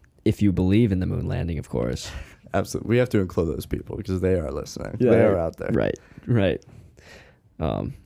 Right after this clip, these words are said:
Speaker 1: but they felt that looking at, like, the Earth, dude. Like, that'd be just surreal, man.
Speaker 2: It's just
Speaker 1: Standing
Speaker 2: this,
Speaker 1: on
Speaker 2: it's this
Speaker 1: another
Speaker 2: ball.
Speaker 1: Yeah,
Speaker 2: it's,
Speaker 1: dude.
Speaker 2: it's this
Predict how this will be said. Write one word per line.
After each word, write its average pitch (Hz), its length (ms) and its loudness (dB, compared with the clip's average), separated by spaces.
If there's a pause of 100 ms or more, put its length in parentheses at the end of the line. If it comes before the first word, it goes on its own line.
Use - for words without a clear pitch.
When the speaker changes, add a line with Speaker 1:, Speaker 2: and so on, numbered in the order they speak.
(1000)
Speaker 1:
but - 120 0
they 110 120 4
felt 113 240 2
that 92 140 2
looking 107 240 2
at, 71 100 -2
like, 76 160 -4
the - 140 -2
Earth, - 300 0
dude. 82 300 -4 (880)
Like, - 140 -10 (100)
that'd - 200 -4
be 73 100 -6
just - 360 -10
surreal, 76 720 -4
man. 78 120 -2
Speaker 2:
It's 73 80 -4
just 98 120 -2
Speaker 1:
Standing 107 240 4
Speaker 2:
this, 101 40 0
Speaker 1:
on 92 140 2
Speaker 2:
it's - 0 -
this 90 80 2 (240)
Speaker 1:
another 90 140 4
Speaker 2:
ball. 71 460 -2 (200)
Speaker 1:
Yeah, 104 380 0
Speaker 2:
it's, 98 120 0
Speaker 1:
dude. 87 160 4
Speaker 2:
it's 92 140 2
this 98 140 0